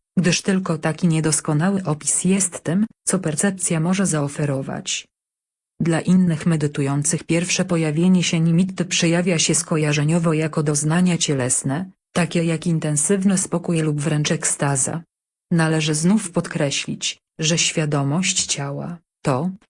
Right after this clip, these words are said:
co doświadcza przyjemności i bólu, ciepła i zimna i tak dalej, już dawno nie funkcjonuje,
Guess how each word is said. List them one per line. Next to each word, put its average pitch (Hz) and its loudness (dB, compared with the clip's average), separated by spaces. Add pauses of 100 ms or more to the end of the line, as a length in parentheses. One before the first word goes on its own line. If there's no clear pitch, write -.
(100)
co 165 0
doświadcza 160 0
przyjemności 151 0
i 156 -2
bólu, 139 -4 (260)
ciepła 170 0
i 165 0
zimna 170 4
i 165 -2
tak 170 0
dalej, 139 -2 (240)
już 170 2
dawno 156 0
nie 147 0
funkcjonuje, 151 0